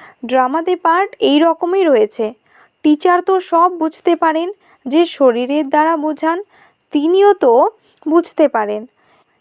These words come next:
এটা তো গড জানে। গড শিব বাবাকে বলা হয়।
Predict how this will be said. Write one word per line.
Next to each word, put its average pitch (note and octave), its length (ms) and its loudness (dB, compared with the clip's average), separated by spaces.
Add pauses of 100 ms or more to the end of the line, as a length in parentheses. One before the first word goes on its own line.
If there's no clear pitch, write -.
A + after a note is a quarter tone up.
এটা E4+ 320 0
তো F#4+ 240 0 (120)
গড D#4 380 0
জানে। G#3 420 -4 (600)
গড B3+ 260 0
শিব C#4+ 260 -6
বাবাকে D#4 480 -2
বলা A#3+ 300 0
হয়। G#3+ 220 -8